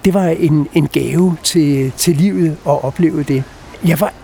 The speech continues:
ikke et sekund i tvivl om, der var bare skrevet ned på en seddel, hvad der var omsat for, og der lå, hvad de havde modtaget, og hvad der var, og hvad, og der var regninger for det, der var betalt af, af, af, af brændstof og, øh, leje af, af, af nyt, øh, der var lavet regnskab. Der var ikke taget en bøjet femøre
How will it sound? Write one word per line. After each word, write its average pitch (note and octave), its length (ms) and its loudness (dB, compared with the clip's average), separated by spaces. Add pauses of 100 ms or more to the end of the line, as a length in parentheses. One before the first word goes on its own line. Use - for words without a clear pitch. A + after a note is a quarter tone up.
ikke C#4 460 2
et G3 140 0
sekund - 380 -2
i F3 40 -8
tvivl G#3+ 220 0
om, F3 100 0
der F#3 100 -2
var F#3+ 140 2
bare G3+ 300 -2
skrevet F3 240 2
ned F#3 120 -2
på F#3 120 0
en D#3+ 60 2
seddel, F3 220 2
hvad D#3+ 120 0
der D3+ 60 0
var D3 80 2
omsat D3+ 380 0
for, D#3+ 120 0
og D3 260 -4
der D#3+ 100 0
lå, D#3+ 240 0
hvad D#3+ 160 2
de F3 120 0
havde D#3 140 2
modtaget, D#3 760 0
og D3 100 -2
hvad C#3+ 160 0
der D#3+ 60 2
var, D3 280 0 (300)
og D3 100 0
hvad, D3+ 240 0
og D3+ 180 -2
der E3+ 60 2
var C#3+ 260 -2
regninger D#3 320 0
for E3+ 120 -2
det, D3 160 -2
der D#3+ 60 2
var D#3+ 60 2
betalt D#3+ 400 -2
af, D3+ 240 0
af, C#3+ 220 -2
af, D3 400 0
af C3 80 -2
brændstof F3+ 600 -2
og, C3+ 400 -2
øh, C#3+ 460 -2
leje C#3+ 400 0
af, C#3 380 -2 (280)
af, D3+ 260 2
af C#3+ 80 2
nyt, D#3+ 300 0
øh, D#3 640 0
der - 40 4
var E3+ 80 2
lavet C#3+ 220 -2
regnskab. C3+ 400 -4 (360)
Der F3 140 2
var F3+ 220 -2
ikke G3+ 280 0
taget D#3+ 240 2
en F3+ 80 2
bøjet C#3+ 300 0
femøre C#3+ 400 0